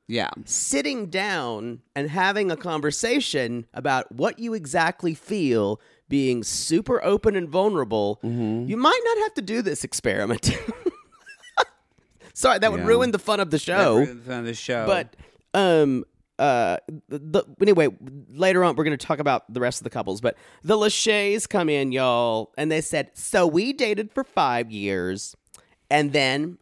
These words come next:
Speaker 2: I gave him an ultimatum. I never thought I'd be that kind of girl, but I did." Now, this is different because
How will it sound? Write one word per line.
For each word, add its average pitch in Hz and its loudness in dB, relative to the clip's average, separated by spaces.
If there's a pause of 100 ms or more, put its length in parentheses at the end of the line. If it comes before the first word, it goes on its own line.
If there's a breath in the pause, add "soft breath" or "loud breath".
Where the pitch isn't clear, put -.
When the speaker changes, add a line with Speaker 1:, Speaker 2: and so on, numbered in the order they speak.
(140)
Speaker 2:
I 208 4
gave 202 -2
him 220 2
an 214 0
ultimatum. 233 -2
I 214 6
never 233 2
thought 190 0
I'd 196 2
be 226 -2
that 226 2
kind 262 -2
of 247 -6
girl, 285 0 (400)
but 254 0
I 240 0
did." 254 -4
Now, 175 0 (1300 soft breath)
this 285 -4
is 440 -2
different 247 0
because 147 -2